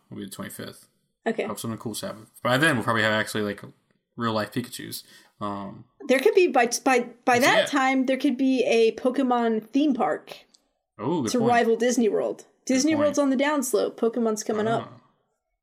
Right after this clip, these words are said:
Speaker 1: I mean, I don't know. I don't know if Disney World's on the downslope.
Speaker 2: No,
Speaker 1: They just,
Speaker 2: it's
Speaker 1: they just announced
Speaker 2: definitely
Speaker 1: that Star Wars
Speaker 2: not.
Speaker 1: thing, and that seems like it's
Speaker 2: Yeah.
Speaker 1: gonna be real popular for them.
Speaker 2: I don't,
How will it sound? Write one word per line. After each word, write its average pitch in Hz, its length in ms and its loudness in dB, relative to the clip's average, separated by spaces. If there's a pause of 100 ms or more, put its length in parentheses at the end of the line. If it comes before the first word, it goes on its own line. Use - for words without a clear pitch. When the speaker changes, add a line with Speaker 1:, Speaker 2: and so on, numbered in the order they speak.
(300)
Speaker 1:
I 104 40 -10
mean, 101 100 -6
I 107 60 -2
don't 110 100 -2
know. 104 200 -4 (300)
I 120 40 -4
don't 131 100 0
know 123 60 0
if 107 100 -6
Disney 110 240 -4
World's 104 220 -4
on 101 80 -6
the 90 80 -12 (120)
downslope. 98 600 -10
Speaker 2:
No, 202 260 0
Speaker 1:
They 202 80 -8
just, 202 140 -8
Speaker 2:
it's - 140 -4
Speaker 1:
they 208 100 -6
just 208 180 -2
announced 104 220 -4
Speaker 2:
definitely - 80 -10
Speaker 1:
that - 60 -6
Star 120 280 0
Wars 123 320 -2
Speaker 2:
not. 127 80 -2
Speaker 1:
thing, 123 140 0
and 107 80 -2
that 117 100 0
seems 110 180 -4
like 277 120 -2
it's - 80 -6
Speaker 2:
Yeah. 101 40 -10
Speaker 1:
gonna 101 60 -10
be 104 60 -10
real 104 100 -10
popular 214 400 -6
for 120 140 -12
them. 120 180 -10
Speaker 2:
I 330 60 2
don't, 381 280 -4